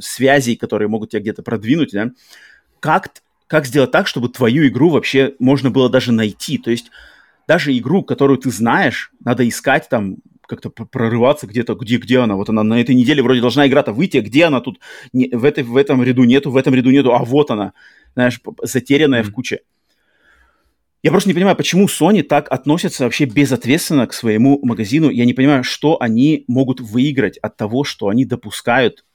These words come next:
Speaker 1: на свой, в свой магазин вот эти, вот эти, на самом деле, вот эти высеры. И то же самое делает Nintendo.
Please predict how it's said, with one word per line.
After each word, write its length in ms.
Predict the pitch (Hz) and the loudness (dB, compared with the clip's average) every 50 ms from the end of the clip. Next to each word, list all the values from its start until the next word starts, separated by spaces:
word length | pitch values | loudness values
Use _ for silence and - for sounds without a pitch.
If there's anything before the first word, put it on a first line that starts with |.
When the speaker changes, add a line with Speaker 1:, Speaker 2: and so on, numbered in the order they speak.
| _ - | _ -10
Speaker 1:
на 160 | 110 101 101 | -8 -8 -8
свой, 440 | - - - 110 120 110 98 - - _ _ _ _ | -10 -8 -4 -2 0 0 0 -2 -6 _ _ _ _
в 100 | - - | -20 -12
свой 200 | - 127 123 117 | -6 -2 0 0
магазин 380 | 113 95 104 98 - 139 151 | 0 0 -2 -4 -4 -2 -2
вот 160 | 139 113 117 123 | -2 -2 -4 -4
эти, 280 | 120 - 131 117 - - | -6 -4 -6 -6 -6 -6
вот 220 | 101 101 - - | -8 -8 -8 -8
эти, 180 | 117 - - 107 | -10 -10 -8 -8
на 240 | 101 - - 107 | -8 -8 -8 -10
самом 220 | 113 - 120 127 131 | -8 -4 -2 0 0
деле, 120 | 127 113 | 0 -2
вот 80 | 98 113 | -4 -6
эти 120 | - 107 | -6 -10
высеры. 500 | 90 92 117 170 - - 170 123 95 - - _ _ _ _ _ _ _ _ _ _ _ _ _ _ _ _ _ _ _ _ _ _ _ _ _ - | -8 -8 -8 -6 -4 -4 -2 -2 -4 -4 -8 _ _ _ _ _ _ _ _ _ _ _ _ _ _ _ _ _ _ _ _ _ _ _ _ _ -6
И 80 | 131 | -2
то 160 | 123 - 202 | 2 2 2
же 40 | 208 | 2
самое 240 | 202 226 208 190 165 | 2 2 2 2 2
делает 240 | 127 147 135 131 135 | 2 2 2 2 0
Nintendo. 420 | 120 117 - 127 117 95 92 - | -2 -2 -2 -2 -2 -4 -4 -6